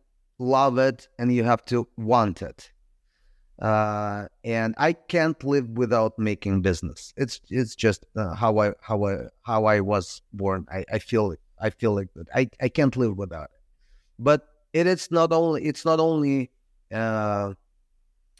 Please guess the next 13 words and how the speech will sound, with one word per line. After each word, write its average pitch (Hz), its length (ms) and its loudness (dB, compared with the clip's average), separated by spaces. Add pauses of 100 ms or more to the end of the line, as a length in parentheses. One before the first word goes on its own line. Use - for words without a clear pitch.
(100)
uh, 101 280 0 (100)
your 123 260 2
mindset. 123 760 0 (120)
It's 123 240 -6
all, 156 400 2
it's 123 220 -6
also 139 760 -2 (460)
a - 20 -6
lot 135 240 4
of 139 100 0
education 113 800 -2 (1040)
and, 110 500 -2
uh, 104 500 0